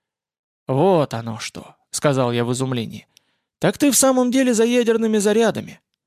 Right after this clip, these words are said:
Она насторожилась, спросила резко. "Ты о чём?"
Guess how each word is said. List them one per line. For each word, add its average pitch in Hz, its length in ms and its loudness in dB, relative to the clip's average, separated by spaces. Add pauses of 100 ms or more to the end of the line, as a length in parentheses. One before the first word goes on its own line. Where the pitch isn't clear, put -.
(640)
Она 135 220 0
насторожилась, 147 840 -2 (120)
спросила 147 520 0
резко. 120 380 -6 (480)
"Ты 147 100 0
о 156 140 4
чём?" 151 340 0